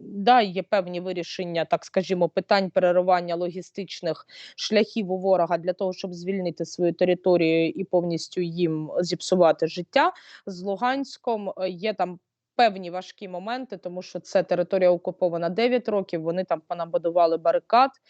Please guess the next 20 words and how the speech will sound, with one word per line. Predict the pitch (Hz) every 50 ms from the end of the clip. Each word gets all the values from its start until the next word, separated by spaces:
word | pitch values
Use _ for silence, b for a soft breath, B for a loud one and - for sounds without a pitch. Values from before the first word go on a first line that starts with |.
| b b b b b
Тобто, | - 202 - _ 196
як | 185 185 202 190 180 180 _
там, | - 165 160 156 156
коли | - 226 233 247 240 247 240 214
саме | - - - - 202 180 170 165 160 156
наші | 165 170 170 - - 185 170
хлопці | - - 196 185 - _ - - - 165
після | - _ 196 190 - - - 180 170 170
звільнення | 165 165 180 190 190 180 170 170 170 170 170 170
одних | 175 180 175 185 175 -
територій | _ - 180 175 160 - 185 175 170 160
дойду-, | 160 165 170 175 165 170 170
дойдуть | 175 165 185 180 170 156 170 170 156
до | 175 170
звільнення | 165 165 180 180 175 170 165 165 160 160
території | 165 - 175 165 - - 175 170 165 160
Донецького, | 165 170 175 170 165 165 - - - 165
Луганського, | 175 175 202 233 254 277 269 - - 180 -
тут | - 175 - -
іще | 160 - - - 160 147 147